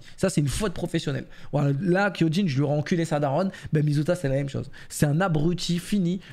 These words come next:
de mourir ici contre de l'écho. Je pense que là, euh,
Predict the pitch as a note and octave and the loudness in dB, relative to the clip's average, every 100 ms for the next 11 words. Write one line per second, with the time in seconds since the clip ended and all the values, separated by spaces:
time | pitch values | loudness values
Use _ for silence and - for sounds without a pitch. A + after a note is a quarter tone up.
0 | - D3+ D#3 D3+ D3+ C3+ B2+ C#3+ C3+ B2 | 0 2 2 2 0 -2 -4 -6 -4 -4
1 | A#2+ - - - - - - F#3 F#3 - | -6 -10 -18 -20 -20 -16 -2 0 0 0
2 | C#3+ D#3 D#3+ C#3 - - - C3+ C3+ C3+ | 2 2 0 -2 -10 -20 -6 -2 0 0
3 | C3 B2+ | -2 -6